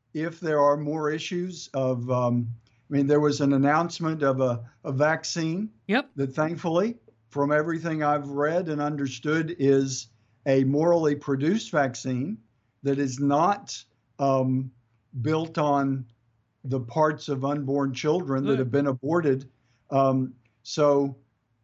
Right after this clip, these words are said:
Speaker 1: that certainly we do need to care about people, body, mind, and spirit,
Speaker 2: Mm-hmm.
Speaker 1: the whole person. Um, but I think Monsignor Pope is,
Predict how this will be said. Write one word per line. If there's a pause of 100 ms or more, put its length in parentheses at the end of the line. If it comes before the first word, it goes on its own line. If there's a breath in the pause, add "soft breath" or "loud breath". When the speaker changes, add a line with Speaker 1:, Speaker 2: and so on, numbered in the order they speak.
(200)
Speaker 1:
that (180)
certainly (220)
we
do
need
to
care
about (540)
people,
body,
mind,
and
spirit, (160)
Speaker 2:
Mm-hmm.
Speaker 1:
the
whole
person. (480)
Um, (500)
but
I
think
Monsignor
Pope
is,